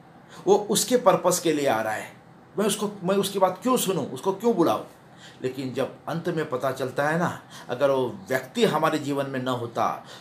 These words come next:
तो शायद, शायद आज हमें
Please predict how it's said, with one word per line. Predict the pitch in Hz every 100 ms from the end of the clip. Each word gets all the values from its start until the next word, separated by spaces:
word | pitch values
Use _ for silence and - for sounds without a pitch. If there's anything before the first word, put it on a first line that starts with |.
| -
तो | 127
शायद, | - 143 156 - - - - - - - - - - -
शायद | - - 160 143 - - - - - - - -
आज | 151 170 -
हमें | 143 147 185